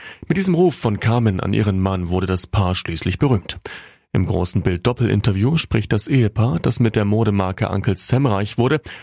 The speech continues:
und das laut einer Allensbach-Umfrage neunundachtzig Prozent aller Deutschen kennen, über Cash,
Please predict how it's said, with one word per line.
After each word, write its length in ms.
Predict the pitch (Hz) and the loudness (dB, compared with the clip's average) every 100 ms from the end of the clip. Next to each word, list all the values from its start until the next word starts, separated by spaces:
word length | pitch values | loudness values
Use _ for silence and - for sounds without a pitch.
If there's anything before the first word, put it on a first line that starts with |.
| - _ | -20 _
und 120 | 156 | 0
das 120 | 151 | 2
laut 180 | 151 - | 0 0
einer 220 | 127 113 | 0 0
Allensbach-Umfrage 1040 | 107 117 107 - 95 - 107 - 92 87 85 | 2 2 0 -2 -4 -2 -4 -2 -2 -2 -2
neunundachtzig 720 | 90 120 120 - - 104 - | 0 0 0 -2 -2 -4 -2
Prozent 500 | 101 - - 110 95 | -4 -2 0 0 0
aller 200 | 95 92 | -2 -2
Deutschen 360 | 90 - 104 | -2 -2 -2
kennen, 320 | - 113 104 101 | 0 2 2 0
über 220 | 110 107 | 0 -2
Cash, 420 | - 143 - - | 0 0 0 -4